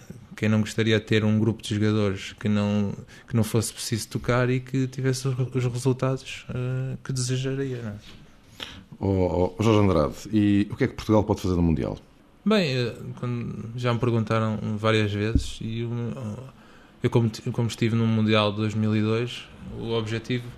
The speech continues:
Speaker 1: é superar o Mundial de dois mil e dois. Para mim, a primeira fase vai ser muito importante, é a fase de grupos. E penso que Portugal, eh, depois de superar a fase de grupos,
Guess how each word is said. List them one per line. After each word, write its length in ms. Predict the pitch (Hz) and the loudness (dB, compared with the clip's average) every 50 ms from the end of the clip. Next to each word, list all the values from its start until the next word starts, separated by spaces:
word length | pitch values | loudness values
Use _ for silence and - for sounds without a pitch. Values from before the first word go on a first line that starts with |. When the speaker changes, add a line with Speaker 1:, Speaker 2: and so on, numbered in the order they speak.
| - - - - - - - - - | -18 -20 -20 -20 -20 -20 -20 -12 -6
Speaker 1:
é 440 | 135 127 127 123 127 127 120 - - | 0 2 2 4 2 0 -2 -6 -8
superar 680 | - - - 117 120 127 127 127 131 135 135 135 127 - 131 120 - - - - - - | -4 -4 -4 0 2 4 4 6 6 4 2 0 -4 -6 -8 -8 -8 -10 -16 -18 -10 -4
o 120 | 135 131 | 0 4
Mundial 320 | 123 127 127 131 135 127 127 | 6 8 8 10 8 8 8
de 40 | 127 | 6
dois 140 | 135 123 | 4 4
mil 200 | 127 135 135 135 | 4 4 4 4
e 20 | 151 | 4
dois. 220 | 143 135 131 127 | 4 4 4 2
Para 160 | - - 104 | 0 -2 0
mim, 240 | 101 101 98 101 104 - - | 0 0 0 -2 -4 -4 -4
a 40 | 101 | -4
primeira 360 | - 107 110 110 110 110 110 | -2 0 2 2 4 4 2
fase 540 | 107 - - 110 104 101 101 - - - - - - - - - - - - - - | 0 2 2 2 2 2 2 0 -4 -8 -10 -12 -16 -18 -20 -20 -20 -20 -20 -12 -6
vai 140 | 110 107 104 | -4 -4 -4
ser 160 | - - 113 | 0 2 2
muito 240 | 107 107 104 - 110 | 4 4 2 2 0
importante, 560 | 107 104 - - - 107 104 120 127 - - - - - 117 | -2 -2 -4 -4 -2 0 0 0 -4 -8 -14 -18 -14 -10 -8
é 300 | 110 110 - - - - | -8 -6 -6 -6 -8 -10
a 40 | |
fase 360 | - - - 104 107 101 101 101 | -8 -4 0 0 0 0 0 0
de 80 | 107 | 2
grupos. 400 | 107 110 113 - - - - - - - - _ - - - - - - - - - - - _ _ - | 2 2 2 -2 -6 -16 -20 -20 -20 -20 -20 _ -20 -20 -20 -20 -20 -20 -20 -20 -20 -20 -20 _ _ -16
E 20 | |
penso 320 | 107 - 107 104 101 - - | -4 -2 0 0 0 -4 -8
que 60 | - | -6
Portugal, 640 | - 107 - - 107 104 104 101 101 98 101 - - - - - | -6 -6 -2 0 2 4 4 4 4 4 2 -2 -4 -8 -4 -2
eh, 240 | 113 110 104 104 101 | -2 0 0 -2 -2
depois 380 | 104 101 101 - - 107 104 104 | -4 -8 -10 -4 -2 -2 -2 0
de 60 | - | -2
superar 420 | - - 104 - 113 107 107 107 107 | -4 -6 -2 2 4 4 6 6 4
a 140 | 107 104 | 4 2
fase 340 | - - - 107 104 101 110 | 0 0 0 0 2 0 0
de 0 | |
grupos, 560 | 104 107 107 113 120 - - - - - - | 0 2 0 0 -2 -4 -10 -14 -14 -14 -16